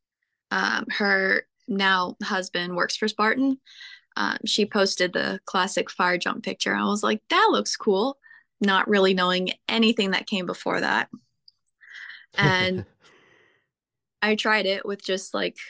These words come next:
Speaker 1: my little bit of running and rock climbing, and it was really fun. My first race was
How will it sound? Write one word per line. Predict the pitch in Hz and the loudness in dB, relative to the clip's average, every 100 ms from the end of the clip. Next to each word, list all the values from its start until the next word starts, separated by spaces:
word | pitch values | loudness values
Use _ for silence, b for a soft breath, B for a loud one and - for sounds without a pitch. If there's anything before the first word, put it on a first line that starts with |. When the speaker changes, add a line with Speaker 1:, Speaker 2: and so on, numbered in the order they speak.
| - | -4
Speaker 1:
my | 196 180 180 180 | 2 4 2 0
little | 196 196 190 | 0 2 4
bit | 190 | 4
of | 190 180 | 4 4
running | 180 185 185 | 0 0 -2
and | 175 | 0
rock | 180 - | 0 0
climbing, | 190 170 175 175 | -2 -2 -2 -4
and | 175 180 185 - b b b _ _ _ - | -4 -2 -4 -6 b b b _ _ _ -8
it | - | -4
was | 180 180 | -2 2
really | 180 180 | 4 4
fun. | - 208 170 185 _ _ B B B - | 4 2 2 -2 _ _ B B B -2
My | 196 | -2
first | 196 214 208 220 - | 0 2 2 2 0
race | 196 196 202 - | 2 2 -2 -4
was | 175 175 170 | -4 -4 -4